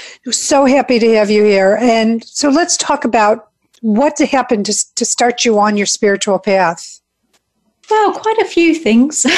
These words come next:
Speaker 2: <laughs> Life's thrown quite a few curveballs at me. But the major ones would probably be my stepdad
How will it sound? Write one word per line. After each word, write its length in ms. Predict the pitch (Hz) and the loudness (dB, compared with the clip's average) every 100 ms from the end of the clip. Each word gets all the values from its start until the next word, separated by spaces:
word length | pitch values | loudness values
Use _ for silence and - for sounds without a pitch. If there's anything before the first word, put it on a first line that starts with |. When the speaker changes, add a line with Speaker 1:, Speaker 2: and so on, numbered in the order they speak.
| - - 320 | -2 -2 -2
Speaker 2:
<laughs> 420 | 302 - - 381 | -4 -6 -6 -4
Life's 280 | 320 320 - | 0 0 -2
thrown 260 | - 285 269 | -2 0 0
quite 220 | 302 262 | 0 -2
a 40 | |
few 200 | - 254 | 0 -2
curveballs 640 | 247 269 220 220 196 180 175 | -2 -2 -2 0 0 -2 -2
at 200 | 156 - | -4 -4
me. 340 | 160 165 185 - _ _ - - - | -2 -2 -4 -10 _ _ -20 -20 -6
But 160 | 262 233 | -2 2
the 80 | 254 | 2
major 440 | 311 320 311 190 | 4 2 2 0
ones 600 | 165 160 175 185 185 - | 0 2 2 0 -2 -4
would 120 | 196 | -4
probably 280 | - - 208 | -4 -4 -2
be 640 | - 190 185 180 180 180 180 | 0 2 4 4 4 0 0
my 160 | 175 | 0
stepdad 720 | 175 - 185 185 170 156 151 | 0 -2 -4 -2 -2 0 -2